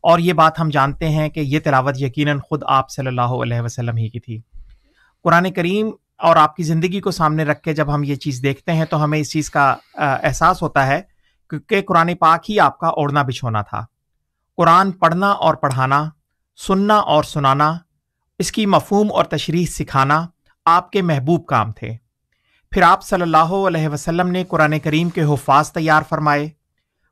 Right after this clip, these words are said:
मुख्तलिफ मौके पर मखसूस दुआएं, आयात और सूरतें पढ़ने की फजीलत बताकर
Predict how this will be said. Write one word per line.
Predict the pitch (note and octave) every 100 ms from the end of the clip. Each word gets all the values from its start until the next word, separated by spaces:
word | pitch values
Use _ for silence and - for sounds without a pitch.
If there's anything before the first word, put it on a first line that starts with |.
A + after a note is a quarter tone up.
| -
मुख्तलिफ | E3 - G#3 G#3+ F3
मौके | D3 C3+ C3+ G3
पर | F#3+ F3+
मखसूस | F3 D#3+ - F3 F#3 -
दुआएं, | D3 C#3 D3 E3+ - -
आयात | C#3+ C#3+ C#3+ E3 -
और | D3+ C#3+
सूरतें | E3 D#3+ F3 G3
पढ़ने | F#3+ D#3 E3 F#3+
की | F#3 E3 F3 _ _ _ _ -
फजीलत | D#3+ D#3+ F3+ A3+
बताकर | F3 D#3 C3 B2